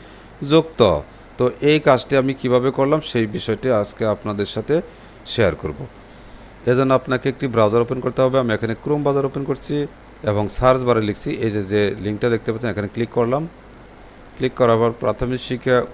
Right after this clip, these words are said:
উপবৃত্তি করা যাবে, এখানে ক্লিক। ক্লিক করার পর দেখেন ইউজার নেম, এখানে প্রধান শিক্ষক মোবাইল নাম্বারটা লিখবেন, আমি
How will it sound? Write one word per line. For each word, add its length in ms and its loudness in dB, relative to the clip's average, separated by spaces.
উপবৃত্তি 400 -4
করা 140 -2
যাবে, 120 -6
এখানে 260 -2
ক্লিক। 200 -6
ক্লিক 260 0
করার 240 6
পর 180 2
দেখেন 160 0
ইউজার 280 2
নেম, 100 -2
এখানে 240 -6
প্রধান 260 -2
শিক্ষক 200 -4
মোবাইল 260 -2
নাম্বারটা 340 -2
লিখবেন, 280 -4
আমি 100 -6